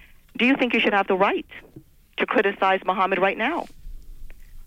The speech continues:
So he danced around the subject, and you find this a lot, that you won't get a direct answer. You'll get anything to try to escape that answer, but I pressed. I said, "I, I'm not asking you to criticize him. I'm asking you, do you have a right to criticize Muhammad?"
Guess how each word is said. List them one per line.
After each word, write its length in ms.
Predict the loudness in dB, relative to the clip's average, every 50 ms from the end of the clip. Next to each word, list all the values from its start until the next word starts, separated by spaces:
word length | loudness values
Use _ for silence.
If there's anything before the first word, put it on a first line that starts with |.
| -16 -12 0 4
So 300 | 4 6 6 6 4 2
he 180 | 0 -2 -4
danced 320 | 0 0 0 0 0 -2 -2
around 200 | -2 0 0 0
the 100 | -2 -2
subject, 300 | -2 -4 -2 -2 -2 -4
and 100 | -2 -2
you 60 | -2
find 260 | 0 2 2 2 4 2
this 100 | 0 0
a 40 | 2
lot, 280 | 2 4 4 2 2 0
that 260 | 0 0 0 -2 -2
you 100 | -2 2
won't 200 | 4 4 2 4
get 100 | 2 2
a 60 | 2 2
direct 360 | 2 0 0 0 0 0 -2
answer. 420 | -4 -4 -4 -4 -2 0 2 2
You'll 140 | 4 2 2
get 160 | 4 4 4
anything 340 | 4 4 2 0 0 0 0
to 80 | 0 2
try 160 | 2 2 4
to 100 | 4 2
escape 300 | 0 0 0 -2 0 0
that 140 | 0 0 0
answer, 340 | 0 -2 -2 0 0 2
but 240 | 2 4 2 2 0 -4 -16 -20 -20 -20 -20 -20 -20 -20 _ _ _ -20 _ _ _ _ _ _ _ _ _ 2
I 100 | 2 2
pressed. 360 | 4 4 2 2 2 2 0 -2
I 120 | -4 -4 -2 0
said, 160 | 0 2 2 2
"I, 160 | 2 0 0 0
I'm 120 | -2 0
not 180 | 0 0 0 0
asking 340 | -2 -2 -2 -4 -2 -2 -2
you 60 | -2 0
to 80 | -2
criticize 480 | 0 0 0 0 0 -2 0 0 0 0
him. 120 | 0 -2
I'm 100 | 0 2
asking 280 | 2 2 2 0 0 0
you, 100 | 0 2
do 100 | 2 4
you 80 | 2 4
have 160 | 2 4 2
a 60 | 4
right 240 | 4 4 4 2 0
to 80 | -2 -2
criticize 440 | 0 0 0 0 0 0 0 0 0
Muhammad?" 460 | -2 -4 0 0 0 0 0 -4 -6